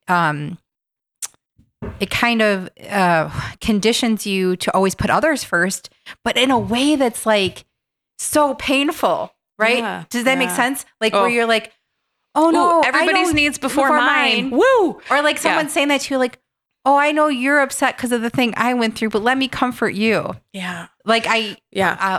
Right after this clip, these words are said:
Speaker 1: uh,
Speaker 2: Yeah. I'm a recovering people pleaser.
Speaker 1: Oh, me too, girl. <laughs>
Speaker 2: Yeah.
Speaker 1: Hey,
Speaker 2: Yeah.
Speaker 1: girl.
Speaker 2: Yeah. Fuck all that.
Speaker 1: <laughs> I
Speaker 2: Um,
Speaker 1: actually,
Speaker 2: yeah.
Speaker 1: oh my gosh. I actually just said, 'cause, you know, in two days, it'll be a beautiful new month.
Speaker 2: Yeah.
Speaker 1: Um,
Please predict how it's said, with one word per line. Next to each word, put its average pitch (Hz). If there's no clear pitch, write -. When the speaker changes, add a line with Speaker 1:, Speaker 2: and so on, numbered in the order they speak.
Speaker 1:
uh, 180
Speaker 2:
Yeah. 190
I'm 220
a 220
recovering 175
people 190
pleaser. 208
Speaker 1:
Oh, 214
me 247
too, 330
girl. 233
<laughs> 311
Speaker 2:
Yeah. -
Speaker 1:
Hey, -
Speaker 2:
Yeah. 240
Speaker 1:
girl. 359
Speaker 2:
Yeah. 349
Fuck 415
all 554
that. 523
Speaker 1:
<laughs> -
I 226
Speaker 2:
Um, 285
Speaker 1:
actually, -
Speaker 2:
yeah. 175
Speaker 1:
oh 285
my 226
gosh. 214
I 220
actually 262
just 240
said, 233
'cause, 233
you 214
know, 190
in 208
two 220
days, 190
it'll 190
be 180
a 165
beautiful 180
new 240
month. 214
Speaker 2:
Yeah. 277
Speaker 1:
Um, 165